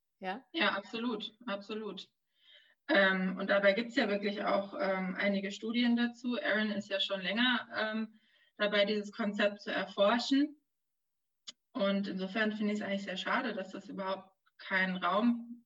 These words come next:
Speaker 2: hatte, zumindest als ich studiert habe. Ich weiß nicht, ob das inzwischen anders ist.
Speaker 1: Ich glaube,
Speaker 2: Aber
Speaker 1: es verändert
Speaker 2: aktuell
Speaker 1: sich langsam, aber auch sehr, sehr schleppend. Und ja, was diese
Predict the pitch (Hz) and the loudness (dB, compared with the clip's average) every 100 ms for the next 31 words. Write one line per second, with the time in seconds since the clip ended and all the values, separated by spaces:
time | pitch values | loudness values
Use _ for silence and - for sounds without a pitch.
0 | _ - - 208 233 - 185 196 190 - | _ 0 0 2 -2 -4 -4 -4 -4 -8
1 | 180 240 - 190 180 - 175 185 202 180 | -6 -6 -6 -6 -6 -6 -4 -4 -4 -4
2 | 202 196 196 - 185 - - - 208 233 | -4 -4 -8 -14 -14 -10 -10 -6 -2 0
3 | 240 269 - _ _ _ _ _ _ _ | 0 -6 -8 _ _ _ _ _ _ _
4 | 180 175 196 185 180 - 190 190 240 262 | -2 0 0 0 -4 -4 -6 -2 0 2
5 | 277 202 202 208 202 220 254 220 214 - | 2 2 -2 -4 -2 0 0 0 -2 -2
6 | 185 180 170 185 202 - - 170 175 190 | -4 -4 -4 -4 -6 -12 -16 -10 -6 -6
7 | 185 185 180 - - - 196 190 262 262 | -4 -6 -8 -12 -14 -6 -6 -4 -4 -4
8 | - 196 196 - - _ 180 196 208 208 | -4 -6 -8 -10 -20 _ -8 -4 -4 -6
9 | _ _ - _ 190 190 - 190 185 190 | _ _ -20 _ -8 -8 -8 -8 -2 0
10 | 196 196 | 0 -4